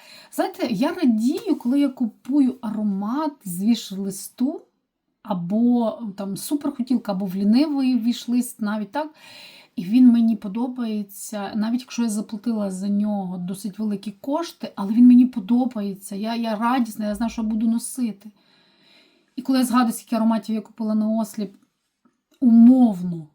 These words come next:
Бюджет, умовно бюджетні, два аромати, от тобі Байредо. І типу, ну, блін, вони мене розчаровують, і я все менше і менше хочу купувати щось бюджетне.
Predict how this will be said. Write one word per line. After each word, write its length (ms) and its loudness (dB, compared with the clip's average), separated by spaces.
Бюджет, 440 -4
умовно 540 -2
бюджетні, 520 -10
два 220 -4
аромати, 380 -4
от 140 -12
тобі 200 -12
Байредо. 420 -10
І 80 -10
типу, 380 -10
ну, 220 -10
блін, 200 -4
вони 160 -2
мене 180 -2
розчаровують, 720 -8
і 340 -8
я 100 -4
все 180 -6
менше 260 0
і 20 0
менше 280 -2
хочу 220 -8
купувати 520 -8
щось 160 -16
бюджетне. 600 -8